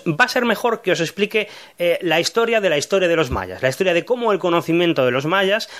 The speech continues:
fue evolucionando a lo largo del tiempo.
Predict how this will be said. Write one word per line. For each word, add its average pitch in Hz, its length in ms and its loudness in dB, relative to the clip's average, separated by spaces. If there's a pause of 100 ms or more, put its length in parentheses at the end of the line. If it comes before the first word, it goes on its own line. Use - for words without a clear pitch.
(140)
fue 220 340 -2
evolucionando 185 800 0 (240)
a 160 140 0
lo 143 100 0
largo 120 400 0 (240)
del 131 400 0
tiempo. 101 680 -4